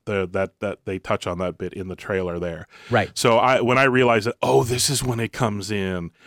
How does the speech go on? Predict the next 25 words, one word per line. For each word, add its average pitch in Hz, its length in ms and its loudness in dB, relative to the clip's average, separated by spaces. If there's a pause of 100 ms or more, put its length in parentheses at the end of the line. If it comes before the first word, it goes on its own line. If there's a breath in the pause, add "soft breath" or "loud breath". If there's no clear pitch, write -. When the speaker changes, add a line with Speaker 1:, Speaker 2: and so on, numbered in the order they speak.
(120)
Speaker 2:
Yeah. 82 160 -6
Speaker 1:
and 113 80 2
I 123 40 4
was 113 100 2
like, 117 220 -2
this 120 180 0
is 113 60 -8
very 113 160 4
exciting 117 380 0
to 117 100 -6
me. 98 200 -4 (380 loud breath)
That's, - 760 0 (120)
A, 143 420 2 (160)
was 123 460 4
very 139 420 2
emotional, 101 600 -2 (340)
um, 95 600 0 (220)
because 123 240 0
that 131 160 2
was - 340 -4 (140)
the - 80 0
first - 260 0
connection 135 480 0
back 120 340 0
to 117 460 -2